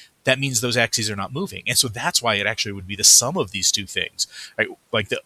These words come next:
the capital omega needs to be the negative of the omega three to be going in the opposite direction. And that's why it was so slow. So, um, capital omega, not the precession rate, not at all the precession rate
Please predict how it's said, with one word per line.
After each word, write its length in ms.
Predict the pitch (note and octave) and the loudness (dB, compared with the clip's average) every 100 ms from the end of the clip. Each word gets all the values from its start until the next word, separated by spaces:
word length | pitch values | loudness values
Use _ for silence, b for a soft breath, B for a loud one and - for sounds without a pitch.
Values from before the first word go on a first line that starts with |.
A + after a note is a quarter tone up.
| C3+ | -10
the 100 | - | -8
capital 400 | - C3 - A2+ | 2 2 2 0
omega 320 | A2+ C#3+ A#2 | 2 2 2
needs 160 | G#2 - | 0 -2
to 80 | G2+ | -2
be 80 | G2+ | -4
the 100 | G2+ | -4
negative 640 | G2+ A#2+ B2 G2 F#2 - | 0 0 0 -4 -8 -12
of 100 | A2+ | -10
the 100 | G#2+ | -6
omega 280 | G2+ G2 F2+ | -2 -4 -4
three 240 | - E3 | -6 -4
to 80 | G#2 | -4
be 80 | G2 | -4
going 240 | G#2 G2 | -8 -6
in 80 | G2 | -8
the 100 | F#2+ | -6
opposite 400 | G2 F#2+ F#2+ F#2 | -6 -6 -8 -12
direction. 520 | A2 C3+ - - F#2+ - B B B _ | 0 2 2 -2 -6 -8 B B B _
And 120 | B2+ B2 | -2 2
that's 320 | C#3 D3 - | 4 4 4
why 380 | B2 A#2+ A2 - | 6 6 4 0
it 100 | B2 | -6
was 120 | A#2+ | 0
so 120 | - G2+ | 0 4
slow. 240 | G3+ C3 | 4 6
So, 180 | - C3 | 4 0
um, 160 | B2+ B2 - | -4 -6 0
capital 360 | F3+ F#3+ E3 | 0 0 -2
omega, 400 | C#3 C#3 D3+ G3+ - | 0 0 2 0 -4
not 540 | A2 A#2 C#3 E3 - - - | -10 0 0 0 -6 -18 -14
the 60 | |
precession 520 | - - - B2+ G#2+ G2 | -8 0 2 2 0 -4
rate, 200 | E2 - | -12 -10
not 320 | A#2+ C3 C#3+ | -8 -6 -4
at 120 | D3 - | -4 0
all 260 | B2+ G2+ | 2 0
the 100 | G2 | -4
precession 500 | - G#2+ A2+ G#2+ F#2 | -10 -4 -2 -2 -6
rate 280 | F2+ E2 | -10 -10